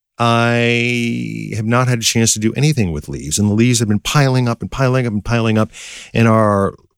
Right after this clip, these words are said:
house sits on a corner lot surrounded by a lot of foliage, and the trees produce a lot of leaves,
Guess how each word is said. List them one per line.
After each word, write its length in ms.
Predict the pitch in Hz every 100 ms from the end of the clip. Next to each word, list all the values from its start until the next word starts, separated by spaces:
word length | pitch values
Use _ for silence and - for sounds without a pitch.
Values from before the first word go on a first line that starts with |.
| _ _ _ _
house 580 | - 175 151 120 120 -
sits 260 | - 135 -
on 80 | 117
a 60 |
corner 380 | - 143 123 95
lot 360 | 104 110 90 - - -
surrounded 760 | - 117 107 127 160 123 110
by 480 | 110 107 104 104 104 -
a 60 |
lot 260 | 151 233 220
of 100 | 143
foliage, 600 | 139 127 127 123 123 - - - - - -
and 480 | 123 120 120 117 -
the 160 | 123
trees 540 | 113 - 147 143 139 -
produce 640 | - 110 98 113 113 -
a 120 | -
lot 280 | 110 98 98
of 100 | 87
leaves, 600 | 90 120 120 120 120 -